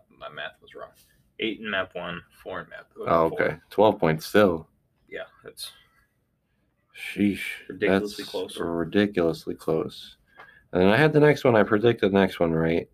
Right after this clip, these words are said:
Speaker 2: Atlanta beating the Thieves three to one.
Speaker 1: It was close.
Speaker 2: It was still close?
Speaker 1: Everything was close except the control.
Speaker 2: Okay.
Speaker 1: But FaZe is the best control team in the game.
Speaker 2: Right.
Speaker 1: They're first in every category. They three oh'd them in that. But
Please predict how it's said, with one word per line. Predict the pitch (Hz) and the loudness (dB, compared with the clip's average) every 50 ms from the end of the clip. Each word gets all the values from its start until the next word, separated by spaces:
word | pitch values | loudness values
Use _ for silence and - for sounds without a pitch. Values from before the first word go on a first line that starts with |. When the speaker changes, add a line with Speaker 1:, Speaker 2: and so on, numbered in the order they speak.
| _ - - - - | _ -20 -14 -8 -4
Speaker 2:
Atlanta | 87 85 82 92 98 101 98 95 90 | -4 -2 0 2 4 4 4 4 4
beating | 85 95 92 90 87 85 82 | 4 2 2 2 2 0 -2
the | 80 78 | -2 -4
Thieves | 80 - 92 92 90 82 - - | -4 -2 -2 -2 -2 -4 -6 -4
three | - 90 87 82 | -2 0 0 0
to | 76 78 | 0 -2
one. | 76 76 73 73 78 78 _ _ _ _ _ _ _ _ _ _ _ _ _ _ _ _ _ _ _ _ _ _ _ _ _ _ _ _ _ _ _ _ _ _ _ _ _ _ _ _ - | -2 -2 -2 -4 -6 -10 _ _ _ _ _ _ _ _ _ _ _ _ _ _ _ _ _ _ _ _ _ _ _ _ _ _ _ _ _ _ _ _ _ _ _ _ _ _ _ _ -18
Speaker 1:
It | 120 | -16
was | 117 - | -16 -16
close. | - - - 110 113 113 104 - - - - _ _ _ _ _ _ - | -12 -6 -2 0 0 0 -2 -4 -10 -16 -18 _ _ _ _ _ _ -6
Speaker 2:
It | |
was | 90 87 82 | -6 -4 -2
still | - - 95 90 | 2 2 2 4
close? | - - 95 95 104 110 - - - - - _ _ _ _ _ _ _ _ - | 4 6 6 6 6 4 0 -6 -16 -18 -20 _ _ _ _ _ _ _ _ -6
Speaker 1:
Everything | 110 113 120 117 113 123 117 | -4 -4 -2 -4 -4 -2 -4
was | 110 104 | -4 -4
close | - - 110 107 104 104 | -2 -2 -2 -2 -2 -6
except | - - 104 92 | -8 -8 -8 -8
the | - - | -8 -12
control. | - - - - - 92 90 90 - _ _ _ _ _ _ - | -20 -18 -10 -8 -6 -6 -6 -8 -10 _ _ _ _ _ _ -6
Speaker 2:
Okay. | 87 82 78 78 - 87 - - 78 - _ _ _ _ _ _ | -6 -4 -4 -4 -4 -4 -4 -4 -6 -10 _ _ _ _ _ _
Speaker 1:
But | - 95 92 - | -8 -8 -6 0
FaZe | - 107 101 98 101 | 2 2 2 2 0
is | 101 95 | -4 -8
the | 95 | -6
best | 90 95 90 90 - | -4 -4 -4 -4 -8
control | _ - - - 92 87 | _ -14 -10 -8 -8 -8
team | - 98 92 90 | -10 -10 -12 -12
in | 90 | -12
the | 90 90 | -12 -10
game. | 90 90 90 92 92 _ _ _ - - | -10 -10 -10 -12 -16 _ _ _ -12 -8
Speaker 2:
Right. | - - - 95 - _ _ _ | -6 -6 -6 -8 -12 _ _ _
Speaker 1:
They're | 95 92 | -8 -8
first | 90 - - 95 92 - - | -6 -4 -6 -6 -6 -6 -10
in | 95 92 | -10 -10
every | 92 90 92 90 | -8 -8 -8 -8
category. | - - 92 90 - 92 90 92 92 92 | -8 -8 -8 -8 -10 -10 -12 -12 -10 -10
They | 98 95 - | -10 -10 -10
three | _ - 95 92 | _ -8 -6 -6
oh'd | 92 92 | -6 -6
them | 104 92 90 | -8 -12 -14
in | 90 92 | -14 -12
that. | 104 104 101 - _ _ _ _ _ _ _ _ _ _ - | -12 -12 -14 -16 _ _ _ _ _ _ _ _ _ _ -2
But | 101 98 95 - | -2 -2 -2 -2